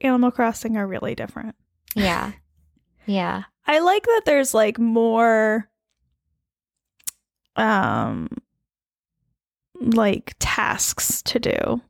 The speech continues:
Speaker 1: like, more
Speaker 2: I do
Speaker 1: uh,
Speaker 2: too.
Speaker 1: like, things. 'Cause the Animal
Speaker 2: I have, like, a
Speaker 1: Crossing gets
Speaker 2: purpose.
Speaker 1: boring after a while. I could see that they can just keep adding to Dreamlight Valley and make it last a really long time.
Speaker 2: No,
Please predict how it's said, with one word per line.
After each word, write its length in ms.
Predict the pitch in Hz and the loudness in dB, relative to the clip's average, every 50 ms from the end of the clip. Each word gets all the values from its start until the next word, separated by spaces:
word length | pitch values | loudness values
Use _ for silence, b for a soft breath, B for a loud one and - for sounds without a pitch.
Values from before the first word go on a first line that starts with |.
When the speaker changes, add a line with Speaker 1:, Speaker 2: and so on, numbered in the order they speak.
| - - | -8 -8
Speaker 1:
like, 220 | 220 - - - | -6 -6 -4 -2
more 440 | 247 220 214 208 208 208 196 165 - - _ _ _ _ _ _ _ _ _ _ _ _ _ _ _ - | 0 2 2 4 4 2 2 0 -2 -6 _ _ _ _ _ _ _ _ _ _ _ _ _ _ _ -6
Speaker 2:
I 100 | - 208 | -4 -4
do 100 | 190 190 | -2 -2
Speaker 1:
uh, 40 | 190 | -4
Speaker 2:
too. 420 | - - - 175 76 - 196 208 202 _ _ - | -4 -4 -10 -10 -10 -10 -12 -14 -18 _ _ -2
Speaker 1:
like, 240 | 254 247 - - - | -2 -2 -2 -2 -6
things. 680 | - - - - - - 277 - - 254 - - - - - | -10 -4 -4 -2 -2 -2 -6 -8 -8 -8 -6 -8 -8 -8 -6
'Cause 120 | - 302 285 | -6 -2 0
the 60 | 294 202 | 0 2
Animal 300 | 247 359 403 415 415 403 | 2 2 4 4 2 2
Speaker 2:
I 20 | |
have, 20 | |
like, 100 | 311 214 | 2 2
a 160 | 269 247 240 233 | 4 4 2 2
Speaker 1:
Crossing 220 | - 196 254 240 | 2 2 2 4
gets 200 | 233 214 214 214 | 4 2 0 -2
Speaker 2:
purpose. 180 | 214 214 226 208 | -4 -4 -2 0
Speaker 1:
boring 460 | 208 190 180 175 175 - - - 101 - | 2 4 4 4 2 0 -2 -4 -4 -4
after 340 | - - - - - 233 - | -4 -4 -4 -4 -4 -4 -2
a 100 | - - | -2 -4
while. 440 | - - - - - - - - - | -4 -6 -6 -6 -8 -8 -8 -8 -2
I 100 | - 247 | -2 0
could 240 | 247 - 262 247 247 | 2 2 2 0 0
see 300 | - - 254 247 240 240 240 | -2 0 2 4 4 4 4
that 200 | 233 233 214 - | 4 2 2 2
they 100 | 226 220 | 0 2
can 160 | - 233 233 | 4 4 4
just 180 | 226 233 - | 4 2 0
keep 280 | - - - - - - - | 0 0 0 0 0 0 -2
adding 340 | - 208 208 202 - 220 214 | 0 0 0 2 2 0 2
to 100 | 214 220 | 0 0
Dreamlight 460 | 220 226 226 226 226 226 226 220 - | 2 2 2 4 4 4 2 2 2
Valley 380 | - 226 226 226 226 226 226 220 | 2 4 4 6 6 6 6 4
and 120 | 214 208 | 4 2
make 180 | 214 220 220 - | 0 0 0 0
it 100 | - - | 0 0
last 300 | - - - - - - | -2 -4 -4 -4 -4 -4
a 60 | - | -2
really 220 | - - - - - | -2 0 0 0 0
long 200 | - - - 233 | 0 -2 -4 -6
time. 320 | - - - - - 254 - B B B B B B | -6 -6 -8 -8 -8 -10 -12 B B B B B B
Speaker 2:
No, 140 | 226 262 311 | -12 -12 -10